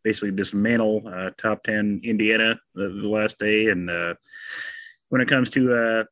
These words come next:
the, the A P poll, just rank them, you cowards. I mean, for goodness <laughs> sakes, what do they have to do? I mean, <clears throat> they played great. They're looking good.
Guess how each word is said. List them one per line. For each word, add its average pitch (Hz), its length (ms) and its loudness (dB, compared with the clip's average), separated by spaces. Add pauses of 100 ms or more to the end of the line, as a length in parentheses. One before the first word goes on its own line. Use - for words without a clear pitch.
(320)
the, 135 200 -6
the 143 180 4
A 139 40 2
P 135 140 2
poll, 127 240 2
just 131 160 0
rank 127 300 2
them, 107 120 -2
you 90 140 -6
cowards. 104 580 -4
I 113 80 -4
mean, 107 140 -2
for 135 140 -2
goodness 139 320 0
<laughs> - 20 -4
sakes, 120 280 -2
what 135 100 0
do 202 60 2
they 208 120 4
have 190 180 2
to 180 80 0
do? 147 480 0
I 101 140 -6
mean, 101 400 -4 (380)
<clears throat> - 300 -6
they - 80 -6
played 160 260 0
great. 160 480 2
They're 107 140 -2
looking 143 260 -4
good. 135 380 2